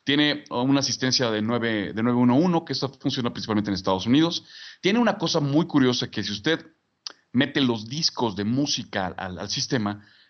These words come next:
la máquina lo que hace es que hace un, un auténtico ripeo o copia la, la información y la música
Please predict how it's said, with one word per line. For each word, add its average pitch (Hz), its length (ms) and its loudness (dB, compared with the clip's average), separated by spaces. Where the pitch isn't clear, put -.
la 110 200 -2
máquina 196 320 -2
lo 165 120 -2
que 123 100 -2
hace 117 160 -4
es 113 100 -4
que 117 120 -6
hace 113 180 -4
un, 123 120 0
un 120 180 0
auténtico 113 540 -2
ripeo 110 580 2
o 95 360 -4
copia 127 460 0
la, 104 320 -2
la 104 100 -4
información 107 520 -2
y - 20 4
la 156 100 4
música 123 480 -2